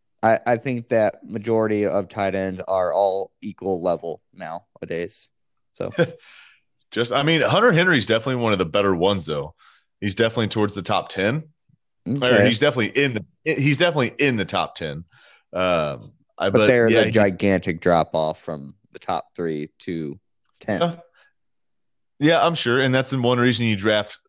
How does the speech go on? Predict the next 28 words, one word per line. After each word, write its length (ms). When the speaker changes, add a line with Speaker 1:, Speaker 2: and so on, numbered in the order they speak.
Speaker 2:
Kyle 260
Pitts 320
there 400
if 240
you 200
are 240
the 260
Chargers, 580
Speaker 1:
Mm-hmm. 180
Speaker 2:
in 140
the 60
hopes 280
that 100
he's 180
the 80
next 220
Travis 300
Kelce. 420
Speaker 1:
Yeah. 260
Oh. 640
Uh, 560
Speaker 2:
That 80
was, 220
Speaker 1:
man. 460
Speaker 2:
that 100
was 160
a 60
week. 300